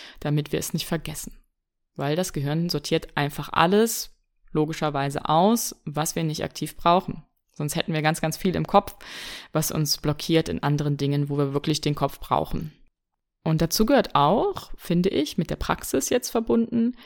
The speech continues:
das Thema Rituale. Rituale wirklich im, ja,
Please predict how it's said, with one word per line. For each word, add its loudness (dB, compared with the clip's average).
das -2
Thema 4
Rituale. 0
Rituale 2
wirklich 0
im, -2
ja, -2